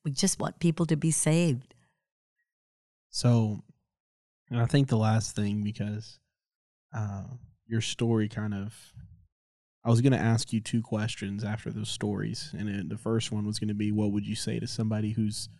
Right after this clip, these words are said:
Speaker 2: probably, who's, who's trying to be a soul winner, someone who is trying to reach after people? And I feel like you accomplished that, you know, saying never give up. Um, but the second question I wanna ask is, what would you say to somebody who might be listening that,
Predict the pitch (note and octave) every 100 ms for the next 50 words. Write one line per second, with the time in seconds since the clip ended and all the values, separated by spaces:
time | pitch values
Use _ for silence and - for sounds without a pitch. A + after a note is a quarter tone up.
0 | _ _ _ _ - A#2 A2 G#2+ G#2 F#2+
1 | A2 A2 - A#2 G#2+ - A2+ A#2 G2+ A2
2 | - G2 G2+ G2 - G#2+ G#2 G#2 G#2 G2+
3 | G2+ - - - G#2+ G#2 G#2 - - G2+
4 | G#2+ G2+ G2+ G2 G2+ - _ _ _ _
5 | - G#2+ A2 - A2+ A2 G2+ - - _
6 | - G#2+ A2 A2 A2 G#2 - G#2+ G#2 G2
7 | G#2+ A2 - G2+ G#2 A2 - G2 G2+ G#2
8 | F#2+ G#2+ G2+ - - _ _ _ - -
9 | - A2+ G#2+ G2+ F#2+ G2+ A#2+ - _ _
10 | A2+ - - C3 B2 A#2+ A2 B2 A2+ -
11 | G#2+ G#2+ G#2+ - - - - A2 A2 -
12 | A2 B2+ B2+ A2+ - A2+ A2+ - A2+ G#2+
13 | G#2+ A2+ G#2+ G#2 G#2 G#2+ A2 A#2+ G#2+ G#2
14 | G#2+ G2